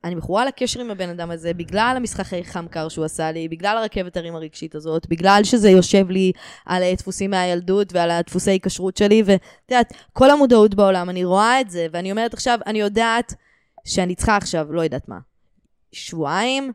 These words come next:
שלושה שבועות, חודשיים, שלושה חודשים, לעבור את הס-, את הסבל הזה, של הקריז הזה, של הגמילה הזאת, ושם מחכה לי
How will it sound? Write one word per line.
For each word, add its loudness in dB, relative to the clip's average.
שלושה -6
שבועות, -2
חודשיים, -6
שלושה -4
חודשים, -2
לעבור 2
את -4
הס-, -12
את 0
הסבל 0
הזה, 2
של 4
הקריז 0
הזה, 2
של 2
הגמילה -2
הזאת, 2
ושם 0
מחכה -2
לי -2